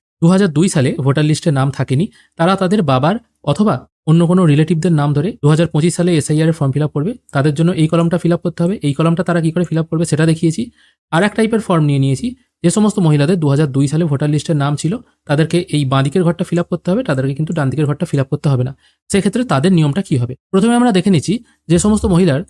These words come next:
দু হাজার দুই সালে ভোটার লিস্টে নাম থাকেনি, কিন্তু তার বাবা মা অথবা দাদু ঠাকুমার নাম ছিল, তারা কি করে ফিল আপ করবে? প্রথমে এই যে ফর্মটা আছে, ওপরের দিকে বিএলওর ফোন নাম্বার, নাম তো লেখাই থাকবে, এদিকে সেই ব্যক্তির বা সেই মহিলার নাম,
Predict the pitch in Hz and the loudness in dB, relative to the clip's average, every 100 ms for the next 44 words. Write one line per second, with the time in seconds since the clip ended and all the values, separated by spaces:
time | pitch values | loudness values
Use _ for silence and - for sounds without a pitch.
0 | _ 135 151 165 202 143 156 190 139 170 | _ 0 2 4 2 0 0 0 0 0
1 | 160 139 147 147 - 151 135 131 131 127 | 0 -2 -2 -2 -2 0 0 -2 -2 -4
2 | 196 - _ _ 175 202 214 170 147 131 | -6 -10 _ _ -2 0 0 0 2 0
3 | 139 143 - 160 233 185 147 151 147 151 | 0 -2 -2 0 2 2 2 0 0 0
4 | 135 123 131 131 - - 180 180 170 196 | 2 0 -2 -6 -8 -4 0 0 0 2
5 | 180 127 123 120 - _ _ _ _ 185 | 0 0 -2 -6 -8 _ _ _ _ 0
6 | 180 240 262 170 202 - 147 156 147 - | 2 2 2 0 0 0 0 2 0 -2
7 | 190 185 165 165 160 196 180 143 139 147 | -4 -2 0 0 -2 -2 0 0 0 0
8 | 147 139 139 151 147 131 139 160 135 151 | -2 0 0 0 0 -2 -2 -2 0 0
9 | 156 135 180 - _ _ _ 151 156 165 | -2 -4 -6 -10 _ _ _ -2 0 0
10 | 262 - _ _ - 208 151 127 147 233 | -2 -6 _ _ -2 0 0 0 -2 -2
11 | - _ _ _ _ - 156 - 208 185 | -6 _ _ _ _ -4 -2 0 2 4
12 | 151 165 123 - _ _ _ - 135 131 | 4 2 0 -8 _ _ _ -2 2 2